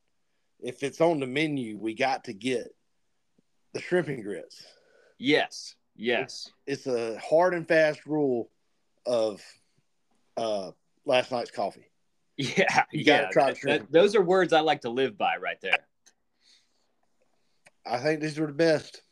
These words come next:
Speaker 2: No, you found the best?
Speaker 1: I think I found the best.
Speaker 2: And what was this place called?
Speaker 1: Felix's. So there's
Speaker 2: Felix.
Speaker 1: three or four of 'em. The, the original one was, is in the French Quarter in New Orleans.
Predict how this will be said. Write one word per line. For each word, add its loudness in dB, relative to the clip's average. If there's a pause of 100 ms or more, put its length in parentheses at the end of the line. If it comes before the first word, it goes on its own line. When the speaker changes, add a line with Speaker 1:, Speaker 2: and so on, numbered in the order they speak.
(800)
Speaker 2:
No, 2
you -2
found 4
the 2
best? -2 (120)
Speaker 1:
I 0
think -6
I -6
found 0
the -4
best. -2 (1800)
Speaker 2:
And -4
what 6
was 2
this -4
place -2
called? -2 (460)
Speaker 1:
Felix's. -4 (340)
So 4
there's 0
Speaker 2:
Felix. -12
Speaker 1:
three 4
or 2
four 2
of 0
'em. -10
The, -6 (120)
the 0
original 0
one -4
was, -8
is -6
in -6
the -14
French -6
Quarter -12 (720)
in -8
New -2
Orleans. -6